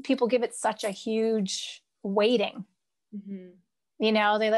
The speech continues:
Speaker 1: they're like, "Oh, well, you know, you could not, you can't be a whole person." <laughs> You know, kind of stuff like that, which I find to be very strange, um, especially since they haven't gone through it, you know? Um,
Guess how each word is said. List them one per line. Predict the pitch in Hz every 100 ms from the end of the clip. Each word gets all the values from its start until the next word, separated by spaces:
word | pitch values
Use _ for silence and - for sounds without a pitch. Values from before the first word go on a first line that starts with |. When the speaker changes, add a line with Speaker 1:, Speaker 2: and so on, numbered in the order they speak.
| 220
Speaker 1:
they're | 226
like, | 226 214 -
"Oh, | 240
well, | 240 190
you | 190 190
know, | 190
you | 202 202
could | - 240
not, | 233 240 - _ _ _ _ _ _ _ _ -
you | 214
can't | - 269 262
be |
a | 214
whole | - 214
person." | 202 226 247 - - - _ _ -
<laughs> | - _ _ _ _ - - - - -
You | 269
know, | 254
kind | 233 269
of | 262
stuff | - 311 320
like | 370 -
that, | 233 247 -
which | 226
I | 247
find | 233 311 359
to | 254
be | 226 214 247
very | 214 220 214
strange, | 202 - 208 196 233 - _ _ _ _ _ _
um, | 240 233 220
especially | 220 269 269
since | 262 240 208
they |
haven't | 214 214
gone | 196 202 190
through | 220 220
it, | 202 - _ _ -
you |
know? | 208 208 247
Um, | 226 208 208 208